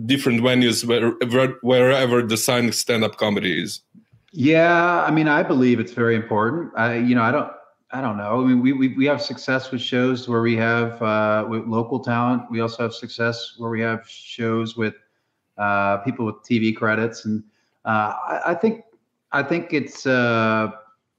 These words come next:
Speaker 2: I, I believe it's, it's fairly important. It, it, it adds some validity to our club. You know, we're, the, the, the big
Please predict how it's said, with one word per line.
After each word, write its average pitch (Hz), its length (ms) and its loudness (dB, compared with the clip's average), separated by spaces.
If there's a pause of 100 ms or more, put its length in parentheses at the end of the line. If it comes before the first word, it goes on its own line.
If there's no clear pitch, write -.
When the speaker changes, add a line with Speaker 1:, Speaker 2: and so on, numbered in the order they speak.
(140)
Speaker 2:
I, - 760 -6
I 180 160 2
believe 123 240 4
it's, - 240 -10
it's 120 200 -12 (180)
fairly 113 400 0
important. 113 520 0
It, 120 60 -6
it, 117 180 -4
it 120 60 -4
adds 123 340 -2
some 120 200 0
validity 117 480 0
to 123 160 -2
our 113 160 0
club. 120 440 0 (400)
You 123 100 4
know, 123 80 4
we're, 123 360 -2
the, 113 380 -2
the, 113 100 -4
the 113 180 -6
big 135 360 -2